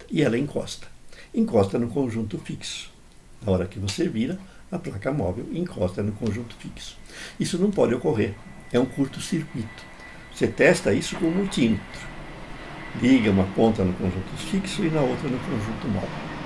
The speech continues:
Colocando o multímetro na escala de resistências, né? Então,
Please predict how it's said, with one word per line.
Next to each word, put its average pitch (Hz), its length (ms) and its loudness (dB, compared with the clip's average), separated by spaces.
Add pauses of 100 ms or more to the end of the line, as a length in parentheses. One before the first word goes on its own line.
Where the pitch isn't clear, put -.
(880)
Colocando 143 460 8
o 143 40 6
multímetro - 680 0 (560)
na 110 340 6
escala 131 520 0
de 110 160 2
resistências, 110 1000 0
né? 170 200 0 (540)
Então, 214 280 8